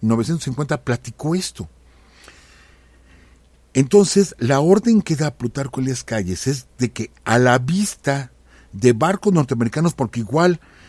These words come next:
simplemente diez B informa que ya salieron barcos norteamericanos hacia México, barcos militares,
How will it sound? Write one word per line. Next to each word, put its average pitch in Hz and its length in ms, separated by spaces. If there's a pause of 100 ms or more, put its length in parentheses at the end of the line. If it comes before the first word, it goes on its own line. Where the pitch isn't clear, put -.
(140)
simplemente 160 920 (380)
diez 127 420
B 147 240 (200)
informa 175 500
que - 140
ya 175 120
salieron 175 460
barcos 208 320
norteamericanos 143 800
hacia 123 180
México, - 400 (840)
barcos 156 300
militares, 131 560